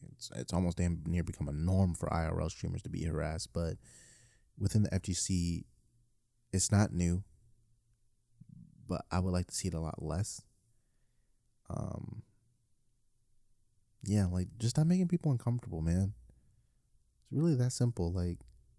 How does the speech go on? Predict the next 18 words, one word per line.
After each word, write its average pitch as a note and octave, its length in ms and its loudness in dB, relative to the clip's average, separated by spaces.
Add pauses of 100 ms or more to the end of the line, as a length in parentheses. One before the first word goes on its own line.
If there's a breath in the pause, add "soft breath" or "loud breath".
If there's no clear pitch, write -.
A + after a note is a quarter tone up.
(120)
if F2+ 100 0
someone, C3+ 420 2 (960)
first C#3 180 2
of - 80 -2
all, E2+ 280 2
ask F#2 240 2
if D2+ 80 -2
someone's E2 300 0
uncomfortable, D#2+ 540 -4
'cause - 160 -6
sometimes F2+ 360 0
they D#2+ 180 0
are F2 180 2
and D#2+ 100 -2
they D#2+ 60 0
won't E2 240 -2
say F#2 220 2
it. F2+ 160 0